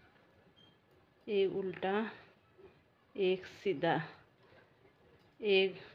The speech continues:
उल्टा, एक सीधा। सीधा बुनते समय ये ऊपर इसमें नील लगा के, फंदे में से तड़ाक नील लगा के, उसके नीचे जो,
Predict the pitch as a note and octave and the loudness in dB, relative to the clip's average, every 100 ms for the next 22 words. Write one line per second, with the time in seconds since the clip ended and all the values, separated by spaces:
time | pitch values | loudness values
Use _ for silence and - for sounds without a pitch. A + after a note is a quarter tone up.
0 | - A3 F#3+ F3+ - F#3+ G#3+ A#3+ - _ | -14 -8 -6 -4 0 4 2 0 -8 _
1 | - _ _ - - _ _ G3+ F#3+ - | -20 _ _ -20 -20 _ _ 2 2 2
2 | G3 E3 F3+ A3+ A3 G#3 G3+ G3 G3+ F#3+ | -2 0 0 4 4 4 2 0 2 4
3 | F#3 E3 D#3 - _ _ - - - - | 4 2 -2 -16 _ _ -20 -20 -16 -6
4 | G#3 G#3+ G#3 A3 G#3 G#3 G#3 F#3 F3+ F3+ | 6 8 8 4 2 4 4 4 4 2
5 | A3+ - - F#3+ G3 F#3+ F3+ - F#3+ F#3 | -2 -2 -2 2 2 2 -2 0 2 4
6 | G3 F#3+ F#3 F3 E3+ A3 - A3 A3+ G3 | 4 2 2 2 2 2 2 0 -2 -2
7 | G3 - G3+ G#3 G3+ | -2 -4 -2 -2 -2